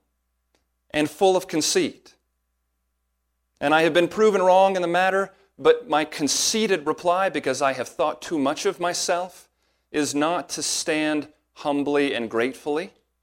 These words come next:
in the truth now. No, now I resent that other person or group. I envy the fact that they were right in this and that the Apostle Paul has landed where they are, and I'm the one now who needs to be humble and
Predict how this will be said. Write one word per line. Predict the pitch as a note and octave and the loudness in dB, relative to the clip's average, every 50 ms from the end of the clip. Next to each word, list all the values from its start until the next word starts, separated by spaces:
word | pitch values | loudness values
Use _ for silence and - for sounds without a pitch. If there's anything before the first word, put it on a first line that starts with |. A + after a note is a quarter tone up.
| _ - | _ -12
in | B2+ B2 | -10 -8
the | A2 | -8
truth | - - - A2+ B2 C3 - - | -8 -6 -4 -4 -4 -4 -4 -6
now. | C3 B2+ C#3+ G3+ G#3+ _ _ _ _ _ _ _ _ _ _ _ _ | -6 -6 -6 -8 -12 _ _ _ _ _ _ _ _ _ _ _ _
No, | - G2+ G2+ A2+ F3 G3+ - _ _ _ | -8 -4 -2 -2 -2 -4 -6 _ _ _
now | - G#2 B2 E3+ A#3 A3+ F3+ | -8 -4 -2 0 2 2 4
I | D#3 E3+ | 4 4
resent | D#3+ C#3+ D3+ D3+ C#3 B2 C3 E3+ F#3 G3 G3 - B2 | 2 2 0 -2 -2 0 0 0 0 0 -2 -2 -2
that | C3 B2 A#2 A#2 | 0 2 2 2
other | A2 G#2+ G2+ | 2 2 0
person | - - - A#2 G#2+ G2+ - - F#2+ F2+ _ _ _ _ _ _ _ _ _ _ _ _ _ _ _ _ _ _ _ _ _ _ _ _ _ _ _ _ _ | -4 -6 -6 -4 -4 -4 -8 -12 -16 -20 _ _ _ _ _ _ _ _ _ _ _ _ _ _ _ _ _ _ _ _ _ _ _ _ _ _ _ _ _
or | - A#2+ | -4 -4
group. | G#2+ - A#2+ A#2+ A#2 G#2+ F#2+ - - _ _ _ _ _ | -2 -2 -2 -2 0 -2 -2 -6 -14 _ _ _ _ _
I | - C#3 D3+ | -4 -4 -4
envy | - - F3+ G3 G#3+ G#3 F3+ C#3+ D#3 C#3 | -4 -4 -2 -2 0 -2 0 0 0 0
the | A#2+ B2+ | 0 -2
fact | A#2+ - - D3 C3 B2+ - - | -6 -4 -4 -4 -4 -4 -6 -10
that | C3 - | -6 -4
they | C#3 B2+ | -2 -2
were | A#2 A2 A2 | -2 -2 -2
right | A2 A#2+ B2 C3+ C3 A2+ G2 - - | 0 0 0 0 -2 -4 -6 -10 -12
in | - G#2+ G#2+ G#2 | -12 -8 -6 -6
this | G2+ G2+ F#2+ - - - | -6 -6 -6 -8 -10 -8
and | A2+ A2+ | -8 -8
that | A2 - | -6 -4
the | A2+ | -6
Apostle | G#2+ - - B2+ B2 B2 - - G#2 | -6 -2 -2 -2 -2 0 -2 -6 -8
Paul | - - - C3+ B2+ B2 A#2 | -8 -2 0 2 2 2 2
has | A2 A2 G#2 G2+ - - - _ _ _ | 0 -2 -4 -6 -8 -12 -18 _ _ _
landed | A#2 A#2+ B2 B2 A#2+ A2+ G#2+ | -6 -4 -2 -2 -2 -4 -4
where | G#2 A2 G#2+ | -2 -2 -2
they | G#2 A2 A2+ A#2 | -2 0 0 0
are, | A2+ G#2+ G2+ E2 | 2 2 0 0
and | G#2 A2 - | -4 -6 -6
I'm | - A#2+ B2 C3 C3+ B2+ | -4 -2 0 0 0 0
the | A#2 | 0
one | A#2 A2+ A2+ G#2+ G#2+ | 0 0 -2 -2 -4
now | G#2+ G#2+ G#2+ G2+ | -4 -6 -8 -8
who | - A2 G#2+ | -6 -6 -6
needs | G#2+ A2 G#2 - - - | -4 -6 -6 -8 -10 -8
to | - A2+ A2 G#2 G2 - _ _ _ _ _ _ | -6 -6 -6 -6 -6 -10 _ _ _ _ _ _
be | - A#2 | -6 -6
humble | G#2+ - A#2+ A#2+ A2+ G2+ G2 G2 | -4 -4 -4 -4 -4 -2 -2 -4
and | G2+ G2 G2 | -4 -6 -8